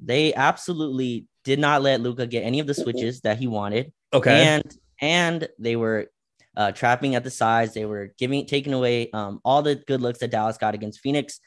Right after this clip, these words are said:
Speaker 1: Is there anything the Mavs can do to kind of adjust in game two, or is this Warriors defense kind of too connected, uh, in a way that Phoenix just was never able to, um, get the capability of?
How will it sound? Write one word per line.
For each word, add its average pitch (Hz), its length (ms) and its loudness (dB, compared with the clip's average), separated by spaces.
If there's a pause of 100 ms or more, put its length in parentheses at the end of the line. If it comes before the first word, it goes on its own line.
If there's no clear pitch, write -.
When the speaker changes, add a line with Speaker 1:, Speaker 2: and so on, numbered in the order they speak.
(540)
Speaker 1:
Is 143 100 -4
there 160 100 0
anything 170 540 -2
the 120 100 -6
Mavs 135 360 2
can 120 160 -2
do 135 180 0
to 131 80 -2
kind 123 180 -4
of 110 120 -4
adjust 131 500 2
in 135 160 -4
game 135 300 -2
two, 139 380 -2
or 113 260 -4
is 110 120 -8
this 127 160 -8
Warriors 117 280 -2
defense 110 320 -10
kind 110 160 -8
of 101 100 -14
too 127 160 -10
connected, 110 800 -6 (260)
uh, 101 160 -2
in 107 120 -6
a 101 40 -6
way 104 220 -4
that 101 240 -6
Phoenix 113 240 -4
just 104 180 -10
was 104 160 -10
never 107 400 -2
able 101 280 -4 (140)
to, 98 300 -6
um, 95 200 -8
get 98 140 -6
the - 60 -14
capability 98 600 -4
of? - 120 -6